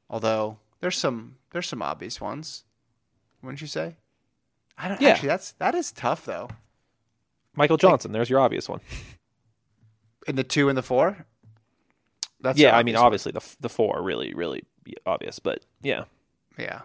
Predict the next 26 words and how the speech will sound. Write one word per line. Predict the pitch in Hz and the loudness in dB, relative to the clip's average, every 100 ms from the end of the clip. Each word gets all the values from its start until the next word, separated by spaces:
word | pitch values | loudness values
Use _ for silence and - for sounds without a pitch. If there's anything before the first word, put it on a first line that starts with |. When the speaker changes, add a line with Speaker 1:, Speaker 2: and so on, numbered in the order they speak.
| - | -14
Speaker 1:
he's | 127 | -6
gotta | 127 117 | 0 0
be | 117 | -2
the, | 110 107 - | -8 -10 -14
he's | 127 | -12
gotta | 120 117 | -4 -4
be | 110 | -4
there | 110 101 | -8 -10
in | |
the | 107 | -10
two. | - | 0
I | 143 | 0
was | 143 | 0
thinking | 143 | -2
Sean | - 127 117 | 0 0 0
Crawford | 127 120 120 | -2 -4 -4
in | 117 | -10
the | 113 | -10
two, | - 123 117 | -8 -8 -8
but | - | -8
I | 120 | -10
guess | 117 - | -10 -12
no, | 123 117 120 113 | -12 -10 -10 -10
it's | - - | -14 -14
not | 104 - | -14 -12
enough. | - 123 - | -12 -12 -14